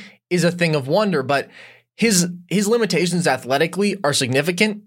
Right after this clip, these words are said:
and Kennard is a guy that's able to overcome that because he is such a dead-eye shooter. Mannion is a good shooter, but he's not quite there.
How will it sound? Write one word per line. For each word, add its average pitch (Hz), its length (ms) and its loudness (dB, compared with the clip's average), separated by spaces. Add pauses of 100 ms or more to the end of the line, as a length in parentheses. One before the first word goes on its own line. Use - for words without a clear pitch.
and 170 120 0
Kennard 180 380 0
is 226 80 -4
a 208 60 -4
guy 170 160 0
that's 165 140 -2
able 160 180 -2
to 147 60 2
overcome 147 420 0
that 131 160 0
because 139 340 0
he 160 140 0
is 110 140 2
such 175 360 2
a 151 60 -4
dead-eye 131 360 2
shooter. 131 360 0
Mannion 208 400 0
is 175 100 0
a 165 80 0
good 151 260 0
shooter, 131 300 0
but 120 140 2
he's 113 120 -2
not 143 300 0
quite 131 400 0
there. 131 340 0